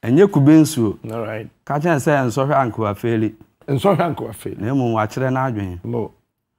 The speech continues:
Speaker 1: Captain, wahu wei mu?
Speaker 2: Hmm.
Speaker 1: Baako baako nsia na ekita me no.
Speaker 2: Eh.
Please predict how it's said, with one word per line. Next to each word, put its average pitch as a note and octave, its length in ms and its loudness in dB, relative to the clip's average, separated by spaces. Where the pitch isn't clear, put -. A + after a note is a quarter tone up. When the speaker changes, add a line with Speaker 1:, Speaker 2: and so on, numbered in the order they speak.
Speaker 1:
Captain, F#3 320 0
wahu E3+ 320 2
wei A#2 120 2
mu? A2 180 -2
Speaker 2:
Hmm. A#2+ 400 -6
Speaker 1:
Baako C3+ 300 0
baako E3 340 2
nsia D3+ 360 0
na D3+ 120 2
ekita B2+ 340 -4
me A#2+ 100 -2
no. G#2+ 220 -4
Speaker 2:
Eh. A#2+ 400 -4